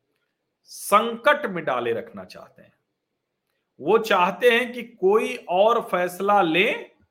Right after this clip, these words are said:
तुरंत ही उनका वो फैसला एकदम, जिसको कहते हैं कि नासमझी साबित हो जाए। ये एक बहुत बड़ी कोशिश है, बहुत, जिसको बार-बार कहें कि मोदी शाह का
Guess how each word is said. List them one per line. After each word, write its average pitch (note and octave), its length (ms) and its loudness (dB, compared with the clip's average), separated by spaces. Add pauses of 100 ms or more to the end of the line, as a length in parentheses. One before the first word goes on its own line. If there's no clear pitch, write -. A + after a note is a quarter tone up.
(720)
तुरंत A3+ 500 2
ही D4 500 -2 (320)
उनका G3+ 380 2
वो A3+ 180 6
फैसला G#3+ 840 0 (680)
एकदम, G3 300 4
जिसको F3+ 280 -6
कहते G3 220 -6
हैं A3 100 -4
कि G#3+ 80 -6
नासमझी F#3+ 680 -2
साबित D#3 480 -4
हो B2+ 120 -6
जाए। A#2 400 -4 (600)
ये A#3 380 4
एक A#3 360 -2
बहुत D#3+ 260 -6
बड़ी D3 420 -4 (320)
कोशिश D3 420 -10
है, D#3+ 300 -2
बहुत, C#3+ 420 -4 (280)
जिसको B2 240 -10
बार-बार D3+ 420 0
कहें D3+ 320 -10
कि D#3 400 -10 (280)
मोदी C3 320 -8
शाह D#3+ 400 -2
का - 600 -4